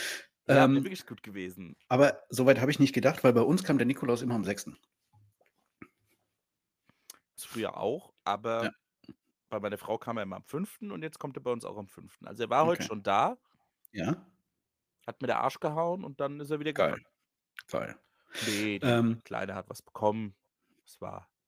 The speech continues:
Speaker 1: sehr besinnlich.
Speaker 2: Ach, wie schön. Habt ihr gesungen?
Speaker 1: Nee.
Speaker 2: Hast du was auf der Flöte gespielt?
Speaker 1: Äh, das kommt später.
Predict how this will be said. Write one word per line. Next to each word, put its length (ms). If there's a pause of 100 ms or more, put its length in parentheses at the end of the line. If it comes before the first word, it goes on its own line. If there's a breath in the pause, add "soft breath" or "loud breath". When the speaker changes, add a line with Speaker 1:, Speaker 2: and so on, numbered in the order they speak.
(120)
Speaker 1:
sehr 280
besinnlich. 840 (340)
Speaker 2:
Ach, 240
wie 60
schön. 260
Habt 140
ihr 100
gesungen? 320 (760)
Speaker 1:
Nee. 360 (800)
Speaker 2:
Hast 180
du 40
was 80
auf 100
der 100
Flöte 280
gespielt? 400 (1120 loud breath)
Speaker 1:
Äh, 560
das 180
kommt 200
später. 440